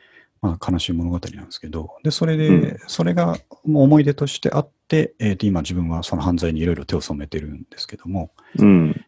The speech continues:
Speaker 1: えーと、最後の仕事をやり遂げたら、
Speaker 2: うん。
Speaker 1: その依頼主が自分の犯罪歴を全部クリアにしてくれて、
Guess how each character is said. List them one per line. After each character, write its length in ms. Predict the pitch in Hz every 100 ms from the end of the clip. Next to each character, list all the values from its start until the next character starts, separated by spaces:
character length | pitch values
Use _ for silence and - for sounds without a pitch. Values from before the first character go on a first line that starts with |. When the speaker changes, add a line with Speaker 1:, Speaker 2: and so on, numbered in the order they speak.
| -
Speaker 1:
え 160 | 82 78
ー 60 | -
と、 580 | 80 71 71 73 - - _ _ _ _ _ _ _ _ _ _ _ _ _
最 240 | - 170 156
後 120 | 90
の 100 | 76
仕 140 | -
事 220 | 87 85
を 60 | 80
や 120 | 78
り 120 | 90
遂 120 | 92 107
げ 100 | 73
た 140 | -
ら、 220 | 82 80 _ _ _ _ _ _ _ -
Speaker 2:
う 80 |
ん。 180 | 190 160
Speaker 1:
そ 180 | - -
の 100 | 120
依 100 | 107
頼 220 | 120 143
主 300 | 139 90 -
が 320 | 73 87 78 76
自 140 | 82
分 200 | 104 123
の 80 | 123
犯 200 | - 123
罪 160 | 139 107
歴 200 | 85 82
を 60 |
全 200 | 80 131
部 100 | 92
ク 180 | - -
リ 120 | 107
ア 60 | 85
に 120 | 73
し 100 | -
て 100 | -
く 100 | -
れ 100 | 78
て、 340 | - 95 78